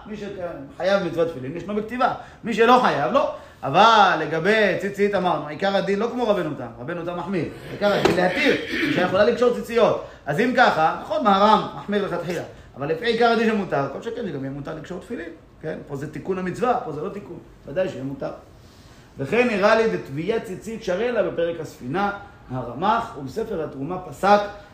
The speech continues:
דנשים יכולות לעשות ציצית." אז אם כן, בסוף הגאות מימוניות הוא מציין שהתביעת הציצית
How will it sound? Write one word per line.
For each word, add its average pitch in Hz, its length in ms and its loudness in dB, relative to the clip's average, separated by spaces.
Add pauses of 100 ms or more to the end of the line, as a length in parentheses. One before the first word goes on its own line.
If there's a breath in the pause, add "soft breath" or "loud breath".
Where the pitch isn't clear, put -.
(100)
דנשים 143 480 -4
יכולות 160 440 -2
לעשות 139 500 -8
ציצית." 123 400 -8 (380 loud breath)
אז 131 120 -6
אם 156 120 -4
כן, 208 400 4
בסוף 208 240 0
הגאות 190 320 2
מימוניות 190 500 0
הוא 160 100 -6
מציין 208 540 6 (1120 soft breath)
שהתביעת 160 640 2
הציצית 233 640 -4